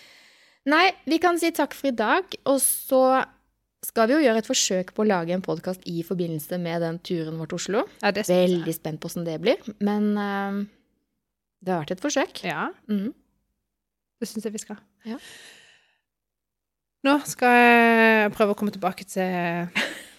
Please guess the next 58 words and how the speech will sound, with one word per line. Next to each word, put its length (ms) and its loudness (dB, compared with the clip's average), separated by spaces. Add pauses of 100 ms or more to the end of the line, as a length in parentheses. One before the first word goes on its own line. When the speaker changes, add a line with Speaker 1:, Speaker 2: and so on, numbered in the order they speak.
(120)
Speaker 1:
<laughs> 880 -16
Speaker 2:
nåtida, 380 2
holdt 160 2
jeg 40 -2
på 60 -4
å 60 4
si. 400 10 (840)
Speaker 1:
Back 160 -8
Speaker 2:
Jeg 80 4
ble 140 6
Speaker 1:
to 80 2
Speaker 2:
helt 240 6
sånn 340 2
rar 320 6
i 80 0
Speaker 1:
Er 80 6
det 200 6
rar? 160 4 (100)
Em, 100 2
Speaker 2:
Jeg 60 -2
ble 80 4
helt 80 10
Speaker 1:
er 0 -
det 100 4
Speaker 2:
sånn 140 2
fjern, 340 4
merker 240 -2
du 80 2
det? 120 2 (280)
Speaker 1:
Eh, 680 0 (100)
Speaker 2:
Helt 140 -8 (100)
sånn 240 -2 (240)
Speaker 1:
ja, 180 0
er 80 0
det 120 0 (120)
fordi 220 0
du 80 0
må 80 0
ha 80 -4
mer 180 -6
kaffe, 540 -4 (400)
eller 180 0
var 240 2
det 60 2
Speaker 2:
Jeg 80 0
må 0 -
Speaker 1:
den 80 0
Speaker 2:
garantere. 380 4 (100)
Speaker 1:
barnehagetanta 580 -2
som 140 -4
ikke 160 -6
egentlig 160 -6
er 80 -4
lov 100 -6
å 60 -8
si, 100 -2
men 220 -2
altså 180 -2